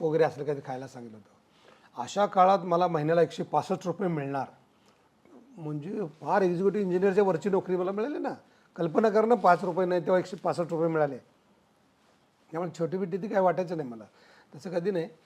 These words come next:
आणि, अ, शिकणं कसं आहे, यश कशाला म्हणायचं? तुम्ही आहे त्या जागेपेक्षा जरा जरा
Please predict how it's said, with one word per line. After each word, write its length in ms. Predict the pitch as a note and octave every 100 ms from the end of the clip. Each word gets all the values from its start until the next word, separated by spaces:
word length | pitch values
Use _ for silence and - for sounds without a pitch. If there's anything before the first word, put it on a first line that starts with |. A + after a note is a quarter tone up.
| _ - - D3+
आणि, 480 | D#3+ F3+ G3+ G3+
अ, 460 | G3+ F#3+ G3 F#3+ -
शिकणं 560 | - F#3+ A3 A#3+ A#3+ A#3+ - - _ _ _ _
कसं 160 | D3 F#3+
आहे, 240 | D3 C3+
यश 160 | F3+ -
कशाला 280 | C3+ E3+ C#3
म्हणायचं? 260 | A#2 G#2
तुम्ही 240 | G#2 B2+ D#3
आहे 260 | C#3 D#3+
त्या 140 | E3+ E3
जागेपेक्षा 500 | D3 D3 C#3+ - D3
जरा 260 | C#3+ D#3
जरा 200 | D3+ F3+